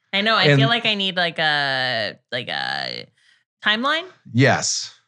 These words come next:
Speaker 2: I
Speaker 1: Would be
Speaker 2: actually
Speaker 1: super helpful. Or, like, a family tree-esque sort of thing.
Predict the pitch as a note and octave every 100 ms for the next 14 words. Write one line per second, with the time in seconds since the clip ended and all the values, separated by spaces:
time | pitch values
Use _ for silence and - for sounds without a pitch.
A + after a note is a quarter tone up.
0 | _ _ _ _ A#2+ C#3+ B2+ B2+ C3 B2
1 | C#4+ B3+ C4 C4 B3+ B3+ C#4 C#4 C#4+ C4
2 | _ _ _ _ - F#3+ F3+ F3 F3 F3
3 | E3+ E3 D#3 D3+ D3+ D3 D3 C#3+ C#3 C#3
4 | C#3 G#3+ G#3+ G3+ - A#3+ A#3 G#3+ F3+ -
5 | _ - B3 A#3+ B3 - C4 B3+ C4+